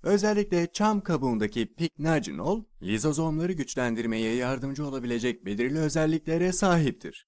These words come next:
Sonra yıldırım otu veya thundergut vine, yeşil çay ekstrası, özellikle E G C G,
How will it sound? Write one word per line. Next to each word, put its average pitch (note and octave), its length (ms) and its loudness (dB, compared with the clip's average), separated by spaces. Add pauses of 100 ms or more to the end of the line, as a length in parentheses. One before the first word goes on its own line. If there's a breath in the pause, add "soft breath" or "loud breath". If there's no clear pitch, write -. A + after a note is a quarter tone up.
Sonra G#2 480 4
yıldırım A#2 480 2
otu F3+ 400 -2
veya D#3+ 340 0
thundergut G3 680 2
vine, E2 200 -2 (200)
yeşil G2+ 380 0
çay D#3+ 340 2
ekstrası, G#2+ 720 -2 (280)
özellikle D#3 840 0 (120)
E E3+ 240 2
G E3 320 2
C D#3 340 0
G, A#2 340 2